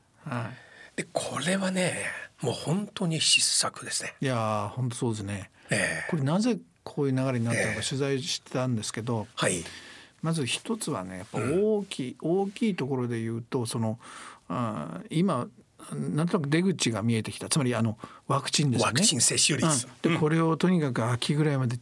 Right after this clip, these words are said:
Speaker 1: とにかくやるんだって、
Speaker 2: うん。
Speaker 1: もう、なんていうかな、こう、官邸のムードも、菅さん周辺のムードって、もうワクチンにぐわーっといってるわけですよ。
Speaker 2: ワクチンにかけてる。
Speaker 1: うん、かけてる。
Speaker 2: うん。
Speaker 1: と、ワクチンがある程度、その、お、まあ、お尻じゃないけど、見えてきてる。
Speaker 2: うん。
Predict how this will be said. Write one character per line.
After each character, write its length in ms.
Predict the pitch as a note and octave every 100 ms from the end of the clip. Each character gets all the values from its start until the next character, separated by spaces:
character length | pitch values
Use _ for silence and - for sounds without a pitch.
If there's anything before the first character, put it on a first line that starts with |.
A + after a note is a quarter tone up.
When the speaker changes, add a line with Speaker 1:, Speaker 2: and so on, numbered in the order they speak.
| -
Speaker 1:
と 120 | A#2+
に 100 | D#3
か 140 | F#3
く 120 | E3+
や 60 | C3+
る 100 | B2
ん 60 | B2
だ 100 | A2+
っ 40 |
て、 260 | A#2+ - C#3+
Speaker 2:
う 40 |
ん。 140 | C3+
Speaker 1:
も 220 | E3 D3 C3+
う、 40 | - - - - -
な 80 |
ん 40 | E3+
て 80 | B2+
い 40 |
う 20 |
か 40 | A2+
な、 200 | G#2+ - _
こ 280 | - D#3 C#3
う、 60 | - -
官 280 | - F3 G3
邸 300 | - G3 G3
の 120 | F#3+
ム 180 | F#3+ F#3
ー 20 |
ド 140 | D#3
も、 120 | C3 A#2
菅 280 | - E3
さ 120 | D#3+ F3
ん 60 |
周 160 | E3 E3+
辺 160 | D3+
の 120 | D#3+ D#3
ム 120 | D#3
ー 20 |
ド 100 | B2+
っ 20 |
て、 160 | A#2 A2
も 160 | A2+
う 100 | A2+
ワ 140 | B2+ G3+
ク 120 | -
チ 200 | - -
ン 100 | E3
に 80 | C3+
ぐ 200 | C3 C#3
わ 400 | G#3+ D4 C#4+ -
ー 20 |
っ 40 | -
と 80 | -
い 60 |
っ 20 |
て 120 | - -
る 60 |
わ 80 | D3
け 80 | B2+
で 60 |
す 80 | G#2+
よ。 80 | G2
Speaker 2:
ワ 160 | A2 -
ク 80 | -
チ 120 | -
ン 20 |
に 60 | -
か 160 | -
け 120 | - -
て 140 | -
る。 80 | -
Speaker 1:
う 40 | G3+
ん、 60 |
か 100 | D#3+
け 80 | C#3+
て 100 | A#2
る。 100 | -
Speaker 2:
う 20 | E3
ん。 220 | G#3 - -
Speaker 1:
と、 240 | C4 A3 -
ワ 200 | G#3+ A#3
ク 80 |
チ 200 | - -
ン 80 | G3+
が 120 | F3+
あ 40 | G3
る 120 | G3+ -
程 220 | F#3+ F3
度、 120 | E3+
そ 160 | D3 E3
の、 100 | C#3
お、 260 | C3 C#3+ -
ま 100 | B2
あ、 40 |
お 120 | G#2+ A#2
尻 240 | D3+ C#3
じ 80 | C#3
ゃ 40 |
な 60 | A#2+
い 40 |
け 80 | A2
ど、 80 | A2+
見 120 | C#3
え 80 | C3
て 120 | -
き 80 | -
て 140 | -
る。 120 | A2+ B2
Speaker 2:
う 60 |
ん。 220 | D#3 C#3